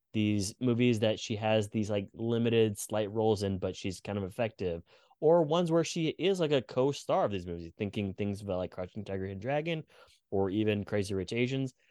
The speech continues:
But this movie is a movie that I think really lets her express that, like, "I am an artist to many degrees, you know, I can do all these things that you're asking me to do.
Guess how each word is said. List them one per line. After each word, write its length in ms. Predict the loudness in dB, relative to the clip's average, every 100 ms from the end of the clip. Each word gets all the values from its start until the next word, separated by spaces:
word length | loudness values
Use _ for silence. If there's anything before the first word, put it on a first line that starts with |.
| _ _ _ -2
But 120 | 4
this 200 | 4 4
movie 420 | 2 4 4 4
is 300 | 2 -2 -2
a 60 | 0
movie 220 | 0 2
that 160 | 2 0
I 40 |
think 200 | -2 -6
really 500 | -6 -2 4 4 4
lets 260 | 0 -4 -4
her 120 | -4
express 440 | -4 -6 -4 -4 -2
that, 100 | -4
like, 160 | -6 _ -4
"I 560 | 2 4 4 4 0 -6 _ _ _
am 420 | -4 -2 -2 -2 -4
an 120 | -8
artist 480 | -6 -6 -6 -10 -18 _ _ -8
to 240 | -2 0
many 300 | 2 4 4
degrees, 480 | 2 -4 -8 -8 -6
you 60 | -2
know, 200 | -2 0
I 140 | 0
can 540 | 0 -2 0 2 2 2
do 260 | 2 2
all 260 | 0 0 0
these 140 | 0
things 140 | 0 -2
that 80 |
you're 100 | -2
asking 300 | -2 -4 -6
me 60 | -8
to 40 | 0
do. 320 | 4 4